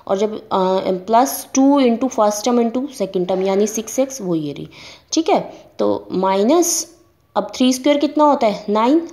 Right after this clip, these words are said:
माइनस सेवन। फिर आगे और simplify करेंगे, integral one upon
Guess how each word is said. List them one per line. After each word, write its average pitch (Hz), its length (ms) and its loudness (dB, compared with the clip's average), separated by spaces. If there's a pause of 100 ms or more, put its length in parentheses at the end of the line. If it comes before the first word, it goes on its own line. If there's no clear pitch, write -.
(140)
माइनस 180 380 -2
सेवन। 233 360 -2 (840)
फिर 240 140 2
आगे 233 240 4
और 240 140 6
simplify 262 560 2
करेंगे, 269 460 2 (220)
integral 220 560 0
one 214 260 0
upon 233 280 0